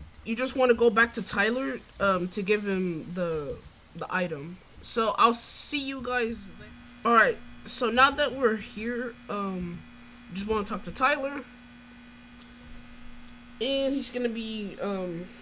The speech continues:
he's also gonna be asking you to do one more thing, which this item is gonna be a little bit hard for you guys to get. So, um, so basically this item is actually located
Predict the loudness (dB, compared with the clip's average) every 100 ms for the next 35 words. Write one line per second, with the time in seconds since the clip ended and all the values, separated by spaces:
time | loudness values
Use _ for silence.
0 | -20 -20 -20 -20 -12 -10 -8 -4 -4 -4
1 | -4 -2 -2 -2 -4 -4 -6 -6 -8 -6
2 | -6 -2 -2 -2 -6 0 2 4 0 -8
3 | -18 -18 -10 -6 -6 -6 -8 -12 -8 0
4 | 0 0 -4 -6 -4 4 4 4 0 -6
5 | -4 -4 -2 -2 0 0 0 0 0 0
6 | -2 -2 -6 -4 -4 -4 -10 -16 -18 -18
7 | -16 -6 -4 -2 0 2 2 -4 -6 -4
8 | -4 -6 -16 -20 -20 -20 -20 -18 -20 -20
9 | -14 -6 -2 0 2 2 0 0 2 2
10 | 2 2 2 0 -4 -14 -18 -18 -20 -20
11 | -20 -14 -12 -10 -10 -6 -4 0 4 4
12 | 2 -2 0 0 4 6 6 4 0 0
13 | 0 2 2 2 0 2 2 0 -2 -2
14 | -6